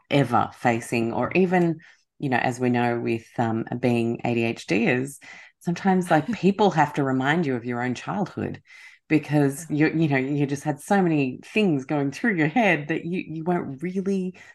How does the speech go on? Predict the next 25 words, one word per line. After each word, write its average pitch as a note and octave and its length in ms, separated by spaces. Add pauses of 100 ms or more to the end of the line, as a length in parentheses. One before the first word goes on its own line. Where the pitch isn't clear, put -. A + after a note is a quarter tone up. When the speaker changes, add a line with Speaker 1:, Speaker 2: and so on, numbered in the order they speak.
(100)
Speaker 1:
sometimes D#3+ 680
entirely C3 960 (400)
there. D3+ 440 (220)
<laughs> A#3 80 (400)
Speaker 2:
Yes. F4 480
Speaker 1:
Um, F#3+ 520 (300)
Speaker 2:
<laughs> - 300
Speaker 1:
and, E3 440
uh, D#3+ 520
and, D#3 420
and D#3 260
so C#3+ 300 (340)
it, D3 200 (100)
it D3 260
can E3+ 400
surprise A#2+ 520
you. F#2+ 100
I A2+ 60
think D3 260
the B2+ 140
word B2+ 240
surprise B2 500
is A#2 160
really, A2+ 500
um, A2+ 360